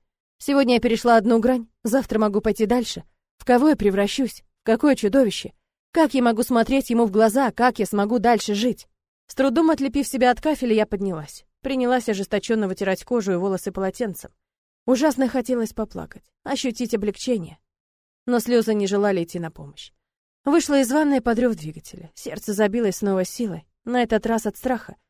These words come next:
Заглянула за штору, увидела, как Питон, закрывая дверь автомобиля, направляется ко входу.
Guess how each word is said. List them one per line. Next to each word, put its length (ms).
Заглянула 560
за 140
штору, 320
увидела, 380
как 180
Питон, 320
закрывая 380
дверь 200
автомобиля, 500
направляется 640
ко 140
входу. 340